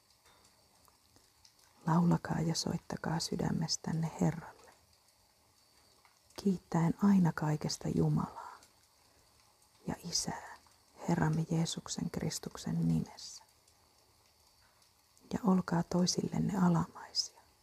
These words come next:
Kristuksen pelossa. Vaimot,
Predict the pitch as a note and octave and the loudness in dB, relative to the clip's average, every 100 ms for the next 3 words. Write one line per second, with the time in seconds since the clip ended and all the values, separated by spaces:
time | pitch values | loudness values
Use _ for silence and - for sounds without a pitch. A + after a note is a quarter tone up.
0 | - _ - - _ _ _ _ - F3 | -20 _ -20 -20 _ _ _ _ -2 -2
1 | - - F3 - E3+ E3+ E3+ D#3+ - - | 0 -4 -6 -4 -2 -2 -2 -4 -6 -8
2 | - - - _ _ _ _ _ _ _ | -8 -8 -12 _ _ _ _ _ _ _
3 | _ _ _ _ _ _ _ _ _ _ | _ _ _ _ _ _ _ _ _ _
4 | _ _ _ _ - _ - _ _ _ | _ _ _ _ -20 _ -20 _ _ _
5 | _ _ _ _ _ _ _ _ G#3 F#3+ | _ _ _ _ _ _ _ _ 2 4
6 | F3 - - - | 2 -2 -12 -18